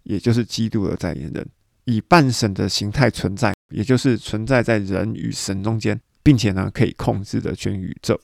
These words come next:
于是我想要请问一下，以上的这些教导里面呢，中世纪的教皇教导有没有几条，其实是在你今天还是似曾相识的？你自己可以想一想。并且在中世纪的教会时期呢，在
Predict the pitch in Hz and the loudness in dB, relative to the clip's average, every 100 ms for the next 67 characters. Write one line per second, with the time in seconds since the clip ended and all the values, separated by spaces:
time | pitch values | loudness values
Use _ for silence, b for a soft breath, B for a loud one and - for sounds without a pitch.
0 | _ _ _ b b b 143 196 139 131 | _ _ _ b b b 8 10 10 10
1 | 113 131 - 95 117 - 110 95 107 - | 6 4 0 -2 -2 -2 -4 -4 -8 -10
2 | 110 117 180 135 117 123 123 - 107 73 | -2 4 6 6 6 4 4 2 0 -2
3 | 85 98 101 78 53 - - 127 139 143 | -10 -6 -4 -4 -8 -12 -2 0 2 2
4 | 135 - 113 82 - 117 92 80 110 - | 0 2 -2 -2 0 2 0 -2 -4 -4
5 | - - - _ _ - 139 220 196 117 | -4 -12 -18 _ _ 8 10 10 6 2
6 | 98 98 95 98 98 110 - - 123 127 | 0 0 0 0 -2 -6 -8 -4 0 0
7 | 127 139 127 113 107 - 117 117 110 110 | 2 0 2 0 0 -4 -2 0 0 0
8 | 107 - 113 - - 98 101 - 110 - | -2 -4 -4 -4 -4 -4 -4 -6 -8 -10
9 | - - 85 113 104 131 - 101 - - | -16 -12 -10 -8 0 0 0 -6 -8 -12
10 | 123 - _ _ _ _ _ _ - 180 | -12 -14 _ _ _ _ _ _ 8 8
11 | - 113 - B B 147 156 156 143 143 | 6 0 -2 B B 6 8 6 6 8
12 | 117 123 117 107 101 - 65 67 - - | 8 8 6 2 -2 -4 -8 -10 -12 -2
13 | 120 110 | 2 2